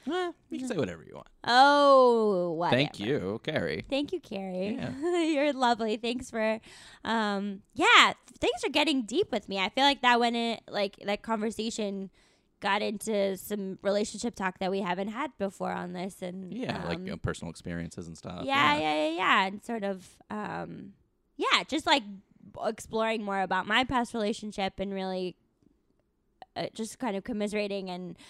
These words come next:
Speaker 2: um, enjoying, like, the communal experience that she had too, 'cause I feel like, yeah, it was just very similar. So th-, thank you for sharing so openly and honestly, and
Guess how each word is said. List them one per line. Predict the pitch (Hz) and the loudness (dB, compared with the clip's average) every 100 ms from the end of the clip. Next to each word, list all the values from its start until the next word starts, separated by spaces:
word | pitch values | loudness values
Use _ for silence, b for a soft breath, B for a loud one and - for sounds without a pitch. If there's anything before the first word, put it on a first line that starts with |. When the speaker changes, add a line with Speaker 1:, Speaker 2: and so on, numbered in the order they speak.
| B B - | B B -8
Speaker 2:
um, | 180 180 175 170 - _ _ _ _ - - | -4 -4 -6 -10 -14 _ _ _ _ -12 -6
enjoying, | 196 175 196 196 185 | -4 -2 0 -2 -6
like, | 180 180 | -10 -10
the | 180 | -10
communal | - - 190 185 | -10 -10 -6 -6
experience | 180 - 185 170 185 | -6 -8 -8 -8 -10
that | 180 | -12
she | - 214 | -10 -8
had | 170 175 | -8 -6
too, | - 185 | -6 -6
'cause | - | -8
I | - | -12
feel | - 180 | -8 -8
like, | 170 - _ b b b b | -8 -12 _ b b b b
yeah, | - - | -8 -6
it | |
was | 190 - | -8 -10
just | 202 | -12
very | 196 190 | -8 -8
similar. | - 202 196 - | -8 -8 -8 -10
So | 202 202 180 - | -6 -4 -4 -6
th-, | 196 - | -12 -6
thank | 220 233 | -6 -6
you | 233 | -8
for | 196 | -8
sharing | - 190 190 | -8 -8 -8
so | 185 190 | -8 -8
openly | 196 - 196 196 185 | -8 -8 -8 -8 -8
and | 175 - - | -10 -12 -12
honestly, | - 214 277 - 381 392 | -8 -6 -8 -8 -8 -6
and | 226 208 | -8 -10